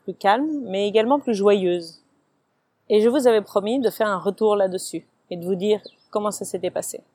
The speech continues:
Alors voilà, c'est mon objectif aujourd'hui. Quel a été l'impact de cette réflexion ? Ai-je réussi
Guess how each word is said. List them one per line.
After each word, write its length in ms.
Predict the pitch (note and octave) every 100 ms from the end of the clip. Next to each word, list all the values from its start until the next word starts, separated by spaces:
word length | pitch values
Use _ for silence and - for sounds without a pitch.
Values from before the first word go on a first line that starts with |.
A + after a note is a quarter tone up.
| _ _ _ _ _ _ _ _
Alors 200 | G3 A3
voilà, 220 | G#3 G3 F3+
c'est 120 | G#3
mon 160 | G#3+
objectif 460 | A3 G3 G#3 A#3 G#3+
aujourd'hui. 400 | F#3+ F#3 D3+ D#3 _ _ _ _ _ _ _
Quel 180 | B3
a 100 | B3+
été 160 | B3 B3
l'impact 460 | A3+ G#3 A#3+ - -
de 40 |
cette 200 | - F#3+
réflexion ? 680 | G3+ - F#3 - G3+ A3 C4+ _ _ _ _ _ -
Ai-je 240 | B3+ G#3
réussi 600 | G#3+ G#3+ - - G#3+ C4